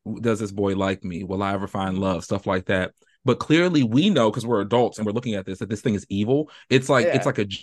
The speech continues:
Speaker 1: djinn or something. It's, like, playing on them, because then they always end up killing themselves. Um,
Speaker 2: Ooh.
Speaker 1: it's crazy. Like, in the story,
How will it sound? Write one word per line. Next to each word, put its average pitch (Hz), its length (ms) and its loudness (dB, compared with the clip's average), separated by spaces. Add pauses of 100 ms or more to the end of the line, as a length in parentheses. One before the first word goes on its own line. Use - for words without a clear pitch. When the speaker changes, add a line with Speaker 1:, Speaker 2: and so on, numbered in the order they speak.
(160)
Speaker 1:
djinn 113 260 0
or 120 80 -2
something. 120 320 -4
It's, 107 140 -4
like, 107 180 -2
playing 113 380 -2
on 123 140 0
them, 127 100 -2
because 117 260 -6
then 117 140 -2
they 110 120 -2
always 104 240 -6
end 98 120 -8
up 95 100 -12
killing 135 300 0
themselves. - 560 -8 (440)
Um, 107 480 2
Speaker 2:
Ooh. 165 220 0 (200)
Speaker 1:
it's - 220 -2 (220)
crazy. 110 680 -2
Like, 107 300 -2
in 120 140 0
the 120 80 0
story, 139 680 0